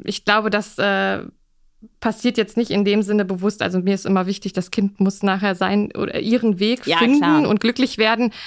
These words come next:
Speaker 1: Aber natürlich bekommt sie von uns schon die volle Klaas-Packung mit.
Speaker 2: Noch mal ganz kurz auch zurück zu deiner Tochter und Ratschläge von Eltern einholen. Würdest du auch sagen, als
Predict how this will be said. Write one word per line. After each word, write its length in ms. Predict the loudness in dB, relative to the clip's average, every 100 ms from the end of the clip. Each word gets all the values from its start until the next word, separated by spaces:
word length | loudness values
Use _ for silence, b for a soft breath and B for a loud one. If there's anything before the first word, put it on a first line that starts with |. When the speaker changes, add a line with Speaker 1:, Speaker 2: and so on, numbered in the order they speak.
| B B
Speaker 1:
Aber 200 | -2 2
natürlich 420 | 0 0 0 0
bekommt 320 | -4 0 0 2
sie 120 | -2
von 180 | 0 2
uns 260 | 2 0
schon 200 | 0 2
die 100 | 0
volle 260 | -2 -2 -4
Klaas-Packung 720 | -2 -2 -2 -6 -4 0 2
mit. 240 | 0 -2 B B
Speaker 2:
Noch 140 | 0 2
mal 120 | 2
ganz 200 | 0 0
kurz 240 | -2 0
auch 120 | -2 -2
zurück 360 | 0 0 -2
zu 340 | -2 0 2 2
deiner 280 | 0 0
Tochter 640 | -2 -8 -6 -4 -2 -2 -2
und 260 | -4 -6 B B B B -4
Ratschläge 540 | -2 -2 0 0 0
von 240 | -2 -2 -2
Eltern 340 | -4 -4 -2
einholen. 720 | -2 -2 -2 -2 0 0 -2 -8 B B B -18 -18 -20 -18
Würdest 380 | -4 -2 0 0
du 40 | 0
auch 120 | 0
sagen, 400 | -2 -2 -2 -2
als 360 | -2 -2 -8